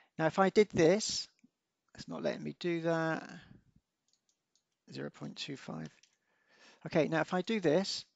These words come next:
and apply, oops, it's already two pips. The reason it's not allowing me to do that is 'cause it's already two pips in profit. If you look down here, it's two point eight pips. So the whole idea is, I think you get the idea is if I set a value here, say f-, that is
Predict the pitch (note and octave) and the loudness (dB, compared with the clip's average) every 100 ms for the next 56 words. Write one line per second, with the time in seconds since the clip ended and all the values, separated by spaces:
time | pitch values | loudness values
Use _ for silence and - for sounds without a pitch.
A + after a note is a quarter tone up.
0 | _ - D3 C#3+ - F#3 D3 F#3+ G3 _ | _ -8 -8 -8 2 4 4 0 -6 _
1 | _ _ _ _ _ _ _ _ _ _ | _ _ _ _ _ _ _ _ _ _
2 | _ _ _ _ _ _ F3 - E3+ - | _ _ _ _ _ _ -14 -12 -10 -6
3 | D#3 D3 C#3 - - - - - - - | -2 -2 -2 -4 -4 -4 -4 -10 -12 -6
4 | E3+ D#3+ F3 D3 D3 C#3+ C#3 D3 G#3+ E3+ | -4 -4 -2 0 2 0 -2 -4 -2 0
5 | D#3 - C#3 - E3+ C#3 - C#3 C#3+ - | 0 -4 -6 -4 -4 -4 -8 -8 -10 -10
6 | C3 C3 C3+ - C#3 _ - - D3+ - | -14 -12 -12 -10 -14 _ -20 -12 -8 -4
7 | D3 C#3 C3+ - - C#3 C3 - F3+ - | -2 -2 -4 -6 -8 -8 -8 -4 -6 -6
8 | - - - - - - - F#3 F3 A#3 | -8 -8 -14 -14 -14 -4 4 6 6 8
9 | A3 F#3+ F#3 F#3+ E3 C3 D3+ D#3 D3 E3+ | 8 8 8 8 8 6 0 -2 -4 -8
10 | - D#3 - D3+ C#3+ C#3+ - D#3 D3 C#3 | -4 -4 -2 0 2 2 0 0 0 -2
11 | - E3+ D#3+ - - C#3+ - - - D3 | -2 0 0 0 2 0 0 -8 0 4
12 | C3+ C3+ C3 C3+ C3 C3+ C3 - _ _ | 4 2 -2 -4 -4 -4 -6 -8 _ _
13 | - D#3+ D3 - - - | -8 -2 -2 -4 -8 -12